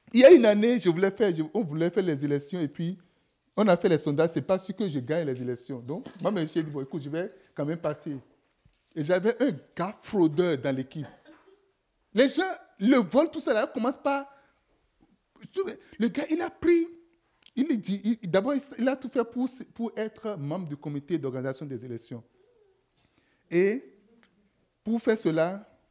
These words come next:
il est resté dans, dans la Sénat, la commission nationale <laughs> de, de, de, quoi, autonome des élections. Et puis,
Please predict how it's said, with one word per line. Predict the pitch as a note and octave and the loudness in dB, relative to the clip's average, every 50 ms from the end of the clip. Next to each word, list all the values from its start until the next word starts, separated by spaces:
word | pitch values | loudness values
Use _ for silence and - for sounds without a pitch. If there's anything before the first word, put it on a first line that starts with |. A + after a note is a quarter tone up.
| _ _ _ _ _ _ _ _ _ _ _ _ _ _ F3 _ _ _ _ _ _ _ _ _ _ _ _ _ _ _ D4 _ - | _ _ _ _ _ _ _ _ _ _ _ _ _ _ _ _ _ _ _ _ _ _ _ _ _ _ _ _ _ _ _ _ 0
il | G3+ A3 | 2 4
est | A3 G#3 | 4 4
resté | E3 E3 E3 A3+ G3+ D3+ | 2 0 -2 -2 -4 -4
dans, | B2+ C3+ - - - | -4 -8 -8 -8 -6
dans | E3+ D3+ F#3+ | -4 -2 0
la | G#3 F3+ - | 0 0 0
Sénat, | - - D#3 D3 E3 D#3+ D3 - - - - - - - - | 0 -2 -2 0 0 -2 -2 -4 -8 -14 -16 -16 -8 -2 0
la | F#3+ F#3 | 0 2
commission | - G#3+ G#3 F#3+ - - C#4+ A#3 | 2 2 2 2 2 0 4 6
nationale | G3 F3 - - G#3 G3+ F3+ F#3 - B3+ - - - - - - - - - G3+ G3 | 6 6 6 4 2 2 2 4 4 4 4 2 0 -20 -20 -20 -20 -18 -6 0 2
<laughs> | D4 - - - F#4+ - - - - - - - | 2 2 2 0 -4 -4 -4 -6 -20 -12 -8 -6
de, | F#3 - - - F#3 - F3+ F3+ F3 F#3+ | -6 -6 -4 -4 -4 -4 -4 -4 -6 -6
de, | F#3+ F3+ F3 | -6 -4 -2
de, | F3+ E3+ | -2 -2
quoi, | E3 - - C4 A#3 G#3 - - - - - - - - | -2 -2 -6 -10 -10 -10 -12 -16 -18 -18 -20 -2 4 6
autonome | G3 F#3+ - A#3 G3 G#3 A3 F#3 | 6 6 8 6 6 6 6 6
des | F3 D#3+ D3+ D3+ | 6 4 4 4
élections. | D3+ D3 D3 - - E3 D3 C3 - _ _ _ _ _ _ _ | 0 0 0 -2 -8 -10 -10 -10 -14 _ _ _ _ _ _ _
Et | - G#3 | 6 6
puis, | A3 - - | 6 6 2